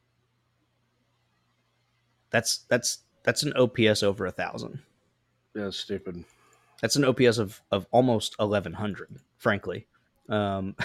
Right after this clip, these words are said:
Speaker 1: <laughs> two sixty-one plate appearances, fifteen doubles, fourteen homers, forty-six R B I, uh, with a fifteen walk to forty-four strikeout ratio. Not great, but he had two steals.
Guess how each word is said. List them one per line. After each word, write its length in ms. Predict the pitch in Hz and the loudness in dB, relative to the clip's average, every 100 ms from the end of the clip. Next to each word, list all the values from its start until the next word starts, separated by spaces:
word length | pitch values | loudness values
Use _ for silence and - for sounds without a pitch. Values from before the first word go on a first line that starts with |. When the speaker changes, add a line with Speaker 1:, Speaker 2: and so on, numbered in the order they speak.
| - | -4
Speaker 1:
<laughs> 840 | 151 143 - - - - _ _ - | -2 -2 -8 -20 -20 -20 _ _ 0
two 140 | 147 | 0
sixty-one 480 | 143 143 143 123 117 | 2 0 2 2 2
plate 160 | 117 104 | 2 0
appearances, 400 | 117 101 101 - | 0 -4 -6 -4
fifteen 380 | 135 - 123 113 | -4 -2 -2 0
doubles, 460 | 107 101 104 101 - | 0 0 -2 -4 -6
fourteen 400 | 117 113 113 98 | -6 -4 -4 -4
homers, 640 | 98 98 92 95 - - _ _ _ _ | -4 -6 -6 -8 -8 -12 _ _ _ _
forty-six 500 | - 113 98 110 - | -2 -2 0 -4 -4
R 140 | 101 92 | -4 -2
B 160 | 95 | -4
I, 380 | 90 90 90 95 _ - | -4 -4 -6 -8 _ -8
uh, 280 | 101 95 92 - | -2 -2 -2 -4
with 80 | 101 | -4
a 260 | 90 90 - - - - - - | -2 -6 -12 -20 -20 -20 -20 -2
fifteen 1080 | 143 160 - - - 147 143 143 143 143 143 _ _ _ _ _ _ - | 0 0 -8 -10 -4 -2 -2 -2 -4 -6 -10 _ _ _ _ _ _ 0
walk 380 | 110 113 113 | 4 4 2
to 140 | - 92 | -10 -12
forty-four 960 | - - 107 110 110 107 - 98 95 | -12 -4 0 0 -2 -6 -6 -4 -4
strikeout 680 | 95 - 95 92 90 92 92 | -4 -8 -4 -4 -4 -8 -8
ratio. 520 | 104 101 - 107 95 - | -8 -10 -10 -10 -10 -6
Not 400 | 120 139 - 104 | 0 0 0 -10
great, 560 | 98 95 87 - - - | -6 -6 -6 -12 -20 -8
but 100 | 104 | -4
he 60 | 104 | -2
had 140 | 104 | -2
two 120 | 135 | -4
steals. 560 | 143 - 95 95 - | -4 -6 -8 -8 -12